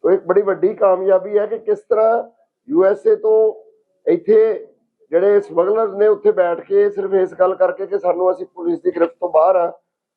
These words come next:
ਆਪਣਾ ਨੈਟਵਰਕ ਚਲਾ ਰਹੇ ਆ। ਹਾਲਾਂਕਿ ਅਸੀਂ ਸੋਚਦੇ ਸੀ ਕਿ ਛੇ ਕਿਲੋ ਤੋਂ ਬਾਅਦ ਸਾਰੇ ਬੰਦੇ ਉਹਦੇ ਫੜੇ ਗਏ, ਉਹਨੇ ਨਵਾਂ ਬੰਦਾ ਤਿਆਰ ਕਰ ਲਿਆ। ਔਰ ਗੁਰਪ੍ਰੀਤ, ਅਹ, ਕੁਮਾਰ ਦਾ ਜਿਹੜਾ ਬੈਕਗ੍ਰਾਉਂਡ ਹੈ,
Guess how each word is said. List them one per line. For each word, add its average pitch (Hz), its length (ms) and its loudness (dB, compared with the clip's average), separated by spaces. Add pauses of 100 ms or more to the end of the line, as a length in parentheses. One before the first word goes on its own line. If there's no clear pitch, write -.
(160)
ਆਪਣਾ 180 240 0
ਨੈਟਵਰਕ 180 540 -4
ਚਲਾ 156 240 -2
ਰਹੇ 123 180 -6
ਆ। 117 120 -10
ਹਾਲਾਂਕਿ 185 600 2 (360)
ਅਸੀਂ 202 180 -2
ਸੋਚਦੇ 180 420 0
ਸੀ 208 140 -8
ਕਿ 208 120 0
ਛੇ 185 240 -2
ਕਿਲੋ 202 260 -2
ਤੋਂ 202 120 -2
ਬਾਅਦ 202 220 2
ਸਾਰੇ 202 340 -2
ਬੰਦੇ 180 240 -6
ਉਹਦੇ 190 160 0
ਫੜੇ 170 300 -2
ਗਏ, 180 80 -2
ਉਹਨੇ 202 180 0
ਨਵਾਂ 190 260 0
ਬੰਦਾ 196 220 0
ਤਿਆਰ 175 280 -4
ਕਰ 147 220 -8
ਲਿਆ। 151 200 -8 (640)
ਔਰ 170 180 2
ਗੁਰਪ੍ਰੀਤ, 208 500 0
ਅਹ, 165 400 2
ਕੁਮਾਰ 170 440 0
ਦਾ 190 120 2
ਜਿਹੜਾ 202 160 0
ਬੈਕਗ੍ਰਾਉਂਡ 190 580 -2
ਹੈ, 156 320 -4